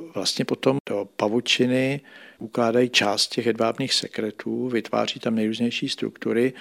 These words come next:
pro takový ten pozdější případ, kdy té potravy mají málo. A tady musíme říct, že pavouci dost často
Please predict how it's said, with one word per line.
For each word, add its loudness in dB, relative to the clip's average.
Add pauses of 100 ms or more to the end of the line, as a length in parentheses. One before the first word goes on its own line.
(320)
pro -6
takový -2
ten 0
pozdější 0
případ, 2
kdy -4
té -4
potravy 0
mají 4
málo. 0 (100)
A -6
tady -6
musíme -2
říct, -8
že 0
pavouci 2
dost -2
často 2